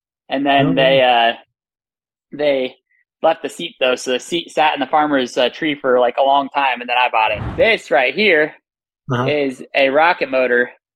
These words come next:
Speaker 1: that separates the canopy from the airplane.
Speaker 2: Wow.
Speaker 1: And this is from an, a fighter jet called an F eighteen, uh, which is, you know, what used in the Navy.
Speaker 2: Uh-huh.
Speaker 1: And, uh,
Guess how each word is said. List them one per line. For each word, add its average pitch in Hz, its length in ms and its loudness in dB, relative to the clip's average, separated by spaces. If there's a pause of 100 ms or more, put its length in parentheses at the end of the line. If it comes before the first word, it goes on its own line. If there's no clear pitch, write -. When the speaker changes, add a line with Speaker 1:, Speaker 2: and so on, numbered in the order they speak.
(440)
Speaker 1:
that 135 220 0 (320)
separates 165 520 0
the 131 60 -6
canopy 151 440 0
from 131 180 -2
the 120 120 0
airplane. 110 480 -2 (340)
Speaker 2:
Wow. 127 280 -2 (160)
Speaker 1:
And 139 220 0
this 175 420 0
is 139 180 -10
from 147 160 -4
an, 143 80 0
a 143 180 0
fighter 160 300 0
jet 143 240 -2
called 135 180 -2
an 123 80 -6
F 147 220 -4
eighteen, 123 600 -6 (540)
uh, 117 480 2
which 135 160 -4
is, 127 100 -8
you 139 100 0
know, 123 100 4
what 127 120 0
used 143 200 -4
in 127 60 -10
the 120 60 -2
Navy. 123 480 0 (160)
Speaker 2:
Uh-huh. 120 200 0
Speaker 1:
And, 139 260 2
uh, 117 260 2